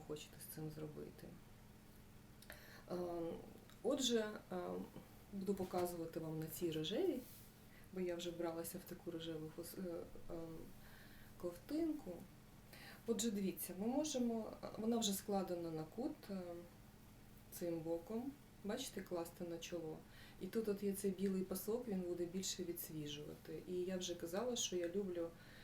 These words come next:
якщо китиці такі гарні, оцей менший кут не обов'язково ховати. Його можна навпаки випускати там ззаду, щоб була видна оця краса з китицями. Або оцю павутину. Ну, з павутину я вам потім покажу. Візьмемо оцей яскравіший,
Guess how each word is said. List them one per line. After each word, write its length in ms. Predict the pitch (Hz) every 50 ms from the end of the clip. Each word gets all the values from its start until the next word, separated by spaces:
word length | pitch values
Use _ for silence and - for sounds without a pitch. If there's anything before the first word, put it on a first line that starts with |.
| - -
якщо 280 | - 185 175 - 185 180
китиці 420 | - 208 202 196 190 190 - 185
такі 300 | 180 - 180 - - 180
гарні, 480 | 170 165 180 196 233 240 233 214 190 175
оцей 280 | 165 165 - - 185
менший 400 | 180 180 185 185 185 - - 180
кут 220 | 180 - 226 233 226
не 80 | 202
обов'язково 600 | 190 170 170 170 175 185 185 - - 196 180 175 175
ховати. 580 | 180 - 180 170 165 156 147 143 - - 151
Його 240 | 156 160 175 175 180
можна 240 | 180 180 185 185 180
навпаки 480 | 175 175 180 185 - - 180 - - 202
випускати 640 | 185 180 - - 180 - - - 170 156 156 -
там 260 | - - 160 151 156 156
ззаду, 360 | 156 165 196 240 233 190 180
щоб 320 | - - 170 165 170 165
була 200 | 170 185 185 185
видна 320 | 175 170 165 170 170 170 165
оця 220 | 165 165 - 170
краса 440 | 165 - - 165 165 - - 175 170 180 - - - - - - - - - -
з 100 | - -
китицями. 720 | - - 170 156 - 147 - - - 147 151 147 - - -
Або 280 | - 330 311 233 226 202
оцю 260 | 180 185 - 226 220
павутину. 680 | - - 190 175 175 170 - - 156 147 143 - - - - - - - - - - - - - - - - - - - - - - -
Ну, 160 | 247 247 233
з 60 | -
павутину 500 | - 226 220 214 214 214 247 247 226 220
я 80 | 208 208
вам 160 | 214 214 226
потім 340 | - 311 359 - 247 220 208
покажу. 400 | - 190 - 185 180 - 175 170
Візьмемо 500 | 175 180 185 196 226 240 240 214 185 175
оцей 340 | 175 175 - - 196 185
яскравіший, 920 | 185 185 190 190 - 208 196 190 185 190 214 233 - - - 180 175 170